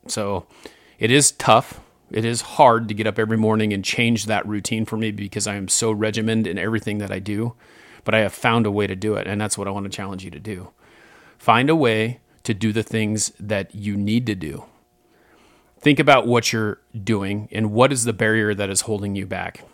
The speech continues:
I've recently started writing a book about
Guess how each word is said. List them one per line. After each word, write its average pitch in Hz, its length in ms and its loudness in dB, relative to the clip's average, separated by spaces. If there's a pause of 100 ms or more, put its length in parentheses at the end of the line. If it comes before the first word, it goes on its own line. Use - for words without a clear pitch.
(1000)
I've 104 280 0
recently 123 360 2
started 113 320 2
writing 101 320 2
a 95 60 -4
book 110 400 -2 (240)
about 95 340 -6